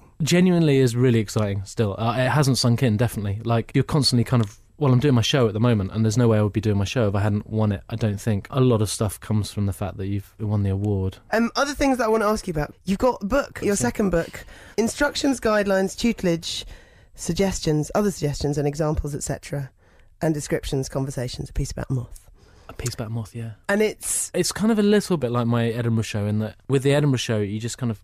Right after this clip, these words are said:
Speaker 1: jot things down over the course of a year, and then you start putting it together a little bit, and then you start performing it and work out which bits work and stuff like that. But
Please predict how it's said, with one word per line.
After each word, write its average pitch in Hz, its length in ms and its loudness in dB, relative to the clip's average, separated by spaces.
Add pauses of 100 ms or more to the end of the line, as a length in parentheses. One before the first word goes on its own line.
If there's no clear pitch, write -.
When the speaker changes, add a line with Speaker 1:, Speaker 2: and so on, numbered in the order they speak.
(120)
Speaker 1:
jot 104 240 -4
things 110 260 -2
down 107 320 -2
over 104 160 -4
the 104 120 -8
course 104 320 -8
of 95 60 -10
a 104 40 -2
year, 107 320 -2
and 104 120 -4
then 104 200 -4 (320)
you - 60 -16
start 98 260 -8
putting 110 200 -4
it 107 100 -6
together 107 320 -4
a - 20 -4
little 101 200 -4
bit, 104 220 -4
and 101 120 -10
then 107 100 -2
you 107 60 -2
start - 300 -8
performing 104 420 -4
it 101 180 -6 (140)
and 101 100 -8
work 104 240 -6
out 101 80 -4
which 98 220 -10
bits - 200 -10
work 104 280 -4
and 107 100 -6
stuff - 220 -10
like 85 100 -8
that. 104 160 -6 (300)
But 107 80 -4